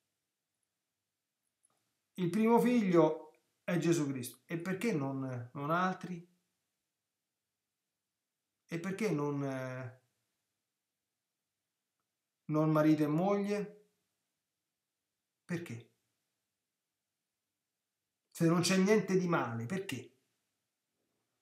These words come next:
Attenzione, non c'è niente di male in senso assoluto, eh. Non sto parlando, mi ricordo, mi raccomando, eh, cioè, <laughs> perché non voglio, non voglio far venire poi le paturnie. Il sacramento del matrimonio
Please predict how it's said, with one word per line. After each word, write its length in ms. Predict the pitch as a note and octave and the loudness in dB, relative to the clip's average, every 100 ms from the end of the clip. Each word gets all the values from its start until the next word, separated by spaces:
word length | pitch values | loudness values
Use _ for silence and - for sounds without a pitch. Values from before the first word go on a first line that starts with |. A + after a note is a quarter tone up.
| _ _ _ _ _ _ _ _ _ _ _ | _ _ _ _ _ _ _ _ _ _ _
Attenzione, 400 | - A#2 B2 C3+ | -18 -14 -10 -8
non 100 | B2 | -6
c'è 160 | A#2+ C3 | -6 -6
niente 220 | D3 D3 | -6 -6
di 100 | C#3+ | 2
male 200 | D#3+ D3+ | 4 4
in 60 | C3+ | 2
senso 260 | D3+ C3+ | -2 -2
assoluto, 560 | B2 - C3+ A#2+ A2 C3+ | -4 -4 -6 -8 -8 0
eh. 260 | D3+ - - _ _ _ _ _ _ _ - | 0 0 -14 _ _ _ _ _ _ _ -8
Non 180 | C#3 C3+ | -4 -2
sto 260 | - G3 | 0 0
parlando, 580 | - D#3+ E3 F#3+ F#3+ D3+ | 6 6 6 4 4 2
mi 80 | C#3 | 0
ricordo, 420 | C#3 E3 F#3 D#3+ | 2 4 6 6
mi 80 | D#3 | 6
raccomando, 920 | D#3+ E3 E3 E3 E3 E3 C3+ B2 D3 | 6 6 2 2 4 4 2 -2 2
eh, 280 | F#3 F#3+ - | 2 2 -6
cioè, 220 | - C#3 A#2+ | -8 -6 -4
<laughs> 880 | - - - - A#2+ A#2 _ _ - | -6 -10 -20 -12 -12 -12 _ _ -14
perché 220 | - B2 | -10 -8
non 120 | C3 | -4
voglio, 200 | C3+ D#3+ | 4 6
non 120 | D#3+ | 6
voglio 240 | D#3 E3+ E3 | 6 6 8
far 140 | D#3 | 6
venire 320 | D3+ D#3 D3+ | 4 4 4
poi 180 | C#3+ D3+ | 4 4
le 160 | C#3+ C#3+ | 2 -2
paturnie. 760 | C#3+ C#3 B2 A2+ A2 G#2+ - _ _ _ _ _ _ _ - | -4 -6 -8 -12 -14 -18 -20 _ _ _ _ _ _ _ -14
Il 120 | B2+ | -4
sacramento 520 | D#3 D3 E3+ G3 F3+ | -2 0 0 2 2
del 120 | D#3+ | 2
matrimonio 920 | D#3+ D#3+ E3+ G#3+ G#3+ F#3 D#3+ D#3 - | 2 4 4 8 8 6 2 -2 -8